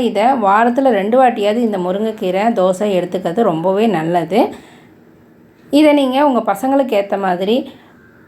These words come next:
வெங்காயம் போட்டும் ஊத்தி கொடுக்கலாம், இல்ல வெறுமனே கூட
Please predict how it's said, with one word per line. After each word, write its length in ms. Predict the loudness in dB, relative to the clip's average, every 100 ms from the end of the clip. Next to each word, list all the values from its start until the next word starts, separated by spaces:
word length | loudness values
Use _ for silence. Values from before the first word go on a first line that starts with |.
| -20 -4 2
வெங்காயம் 400 | 4 4 2 2
போட்டும் 300 | 2 4 2
ஊத்தி 200 | 0 -4
கொடுக்கலாம், 420 | -4 -2 0 0 -2 -4 -2
இல்ல 140 | 2 4 2 0 -10 _ -2
வெறுமனே 420 | 0 2 2 2 0
கூட 100 | 0